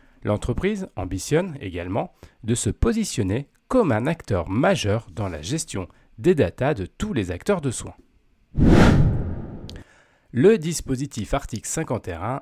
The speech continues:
arrive quasi saturation de ses capacités, nous rapporte cette semaine un article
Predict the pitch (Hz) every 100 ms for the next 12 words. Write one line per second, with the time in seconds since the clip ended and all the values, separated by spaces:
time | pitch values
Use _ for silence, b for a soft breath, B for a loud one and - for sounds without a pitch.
0 | - 113 98 147 151 - - 196 - 139
1 | 139 - 170 - 107 90 87 175 120 -
2 | - - 131 - 101 - 170 b b b
3 | 139 220 131 - 117 - - 196 - 104
4 | 143 95 85 - - 165